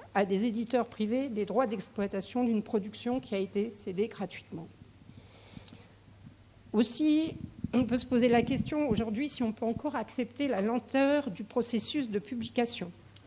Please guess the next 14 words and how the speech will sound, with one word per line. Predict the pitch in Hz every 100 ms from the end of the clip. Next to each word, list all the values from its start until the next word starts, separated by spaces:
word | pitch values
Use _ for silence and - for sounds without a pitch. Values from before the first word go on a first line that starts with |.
| - - - - - - - - - - - - 233
Ça, | - 220 220 - -
euh, | 196 185 185 185 - 196 -
<laughs> | - - - -
ça, | -
à | 196
une | 233
époque | 233 240 269
comme | 277 226
la | 220
nôtre, | 226 254 311 -
c'est, | - 208 226
c'est | 285 226
vrai | 202 262 269 -
que | 226 214